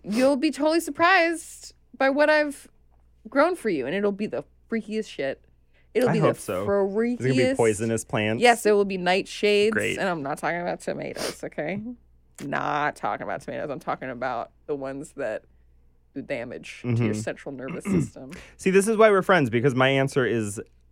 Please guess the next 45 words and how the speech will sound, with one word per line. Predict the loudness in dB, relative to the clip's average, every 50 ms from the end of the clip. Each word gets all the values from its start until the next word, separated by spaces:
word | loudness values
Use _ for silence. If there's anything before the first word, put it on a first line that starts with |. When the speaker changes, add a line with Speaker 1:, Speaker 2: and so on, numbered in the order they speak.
| _ _ _ _ 4
Speaker 2:
almost | 4 6 4 4 2 0
exactly | -2 -2 0 0 -2 -2 -4 -8
the | -8 -10
same. | -12 -12 -12 -12 -12 -12 -8 -4
Speaker 1:
Really? | 0 2 4 4 4 4 4 4 4 6 6
Speaker 2:
Not, | 8 8 6 6 4 2
no, | 0 4 6 6 6 6 4 0 -2
it's | -2 0 2
not, | 4 4 4 4
but | 2 2
it's, | 4 4
like, | 4 4 4
in | 2 0 0
the | 0 0
same | 0 0 0 0 0 0
vein. | 0 -2 -2 -4 -8 -6 -4
It's | 0 2
like | 2 2 2 0
a |
Speaker 1:
Oh. | -2
Speaker 2:
surprise | -4 -4 0 2 4 4 4 2
for | -2 -4 -6
you | -4 -4
later. | -4 -4 -4 -6 -8 -10 -12 -12 -8 -4
Speaker 1:
Oh, | -4 -4
okay. | -4 -4 -4 -6 -6 -6 -8 -12 _ _ -20 -20 -20 -20 -8 -2
Oh, | 2 4 4 4 2 0 -4 _ _ _ _ _
yeah. | -4 0 4 4 6 6 4 2 -2 -10
So | -16 -6 -2 -2 -2
y-, | -2 -2 -6 -10 -14 -20 -18 -12 -6
your | -4 -2 0 0
turn | 0 -2 -4 -4
now. | -4 -6 -10 -12 -18 -20 _ -8
What | -2 0 0 0 0
if | -2 0 2
I | 4 4 4
Speaker 2:
Right. | 2 0
Speaker 1:
had | -2 -2
a, | -2
hou-, | -2 -4 -4 -2
if | 2 2
I | 2 4
had | 4 4 2 2
a | 2
house? | 0 -2 -2 -2 -4 -6 -10 -16 -20 -20